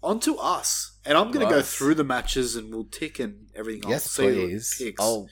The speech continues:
Speaker 2: I'll count my points as I
Speaker 1: Okay.
Speaker 2: go.
Speaker 1: All right. So,
Speaker 2: You
Speaker 1: here
Speaker 2: gotta
Speaker 1: we
Speaker 2: tell me,
Speaker 1: go.
Speaker 2: 'cause I don't remember shit.
Speaker 1: We have the Wrestling for Dummies scorecard.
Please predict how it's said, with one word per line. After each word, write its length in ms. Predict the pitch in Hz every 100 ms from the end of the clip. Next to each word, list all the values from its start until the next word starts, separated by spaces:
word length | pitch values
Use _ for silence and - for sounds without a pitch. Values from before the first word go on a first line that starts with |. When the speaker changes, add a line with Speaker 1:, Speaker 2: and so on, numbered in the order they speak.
| - - -
Speaker 2:
I'll 160 | 104 104
count 320 | - 127 123
my 160 | 117 104
points 640 | - 107 95 - - - - - - - - - - - _ _
as 120 | 87 87
I 80 | 87
Speaker 1:
Okay. 80 |
Speaker 2:
go. 160 | 82 85 - - - _ - - - - _ _ - 110
Speaker 1:
All 100 | 90
right. 220 | 104 107 -
So, 320 | - - 151 131
Speaker 2:
You 80 |
Speaker 1:
here 80 | 98 135
Speaker 2:
gotta 0 |
Speaker 1:
we 60 | 123 113
Speaker 2:
tell 160 | 135 127
me, 40 |
Speaker 1:
go. 60 | - _ _
Speaker 2:
'cause 140 | - 90
I 60 |
don't 160 | 85 85
remember 260 | 82 78 -
shit. 340 | - - - - - _ _ -
Speaker 1:
We 220 | 135 151
have 480 | 147 151 113 95 - - - - _ _ _ _ _ _ - - - _ _ _ -
the 440 | 107 113 101 92 - _ _ _ _
Wrestling 340 | 110 - 131
for 100 | 120
Dummies 300 | 139 139 165
scorecard. 540 | - 104 92 78 -